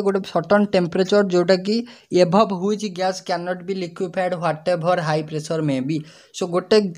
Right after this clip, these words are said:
କ୍ରିଟିକାଲ୍ ଟେମ୍ପରେଚର୍ ହେଉଛି ଗୋଟେ ସର୍ଟନ୍ ଟେମ୍ପରେଚର୍ ଯାହା ଉପରକୁ ଗଲେ ଗ୍ୟାସ୍କୁ ଆମେ କେବେ ଲିକ୍ୱିଫାଏ କରିପାରିବା ନାହିଁ, ଯେତେ ପ୍ରେସର୍ ତା ଉପରେ ପକେଇଲେ ବି ଲିକ୍ୱିଫାଏ କରିପାରିବା ନାହିଁ।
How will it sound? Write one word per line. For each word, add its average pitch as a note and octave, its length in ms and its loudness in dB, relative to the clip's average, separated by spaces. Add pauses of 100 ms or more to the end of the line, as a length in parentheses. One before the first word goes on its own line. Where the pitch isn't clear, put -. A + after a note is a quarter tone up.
କ୍ରିଟିକାଲ୍ G3+ 480 4
ଟେମ୍ପରେଚର୍ G3 420 -4
ହେଉଛି G3 240 -6
ଗୋଟେ G3 120 -4
ସର୍ଟନ୍ F#3+ 460 -4
ଟେମ୍ପରେଚର୍ F3+ 460 -4 (120)
ଯାହା E3+ 200 4 (100)
ଉପରକୁ F3 360 -10
ଗଲେ F3 260 2 (320)
ଗ୍ୟାସ୍କୁ F3+ 380 4
ଆମେ F#3 240 0
କେବେ F3 180 -4
ଲିକ୍ୱିଫାଏ E3+ 460 -4
କରିପାରିବା E3 500 -2
ନାହିଁ, F#3+ 120 0 (120)
ଯେତେ E3 240 0
ପ୍ରେସର୍ F3+ 420 -2
ତା F3 100 2
ଉପରେ D#3 240 -4
ପକେଇଲେ D#3 300 -2
ବି F3+ 80 -2
ଲିକ୍ୱିଫାଏ D3 520 -4
କରିପାରିବା B2 340 -4
ନାହିଁ। C3+ 180 0